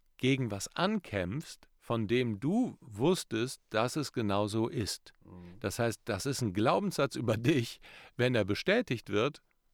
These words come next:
Speaker 1: dann kannst du auch wieder entstan-, entspannen. Also, wenn diese Schutzreaktion, die, das
Speaker 2: Mhm.
Speaker 1: ist ja eine Schutzreaktion.
Speaker 2: Mhm.
Speaker 1: Du willst dich davor schützen, dass es nicht wieder zu der Situation
Speaker 2: Mhm.
Speaker 1: kommt, ist eigentlich die Flucht. Wenn du kapi-, kapitulierst in dem Moment,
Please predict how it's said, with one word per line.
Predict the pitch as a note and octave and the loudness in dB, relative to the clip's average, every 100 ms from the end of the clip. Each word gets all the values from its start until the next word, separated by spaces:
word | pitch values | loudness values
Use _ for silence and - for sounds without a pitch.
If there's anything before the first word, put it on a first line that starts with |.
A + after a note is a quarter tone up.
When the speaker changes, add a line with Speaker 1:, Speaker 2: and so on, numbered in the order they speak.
| _ | _
Speaker 1:
dann | - D#2 | -8 -8
kannst | D#2+ F2 | -8 -8
du | G2+ | -10
auch | G#2 | -10
wieder | A#2 | -8
entstan-, | A2+ G#2+ E2 D2 - | -10 -10 -14 -14 -12
entspannen. | G2 - - A2+ - _ _ _ _ | -12 -10 -12 -14 -20 _ _ _ _
Also, | - A#2 A2+ - - - | -4 2 2 0 -10 -2
wenn | A#2+ C3+ | 2 4
diese | C3+ B2 B2+ A2 | 4 6 6 4
Schutzreaktion, | - A3+ - - G#2 D#2+ - G#2 F2 E2+ - | 4 4 4 0 0 -2 -4 -6 -6 -8 -12
die, | A#2+ - | -12 -12
das | - - B2+ | -12 -8 -4
Speaker 2:
Mhm. | F#3+ | 0
Speaker 1:
ist | A3 | 2
ja | |
eine | G#3+ G#3 | 4 4
Schutzreaktion. | - A3+ A#2+ E2+ G#2+ F#2+ C2+ | 2 2 2 0 -2 -8 -10
Speaker 2:
Mhm. | - - - | -16 -10 -4
Speaker 1:
Du | A2+ | 4
willst | F3+ G3+ | 4 2
dich | G#3 - | -4 0
davor | D3 C#3+ C3 | 2 4 2
schützen, | - F#3+ - G3+ | 4 4 4 4
dass | E3+ F3+ | 4 4
es | D#3+ | 2
nicht | F3 D#3 | 0 0
wieder | C#3+ C#3+ | -2 0
zu | C#3 | 0
der | B2 A2+ | 2 2
Situation | A2+ G#2+ A2 A2 | 2 0 2 2
Speaker 2:
Mhm. | G#2 | 4
Speaker 1:
kommt, | D3 A3 - - - | 4 2 -6 -16 -6
ist | - C3 | -2 0
eigentlich | B2+ A#2 A2 | 0 -2 -2
die | B2 | -4
Flucht. | - G3+ B3 - - - - - | 2 4 2 -2 -18 -20 -8 -2
Wenn | C3 | 2
du | B2+ | 2
kapi-, | B2 - B2 | 2 0 -4
kapitulierst | - C3 C#3 B2 - A2+ F#3+ B3 - | -4 0 0 0 0 0 4 2 2
in | B2 | 2
dem | C#3 | 2
Moment, | B2+ A#2 B2+ | 2 2 0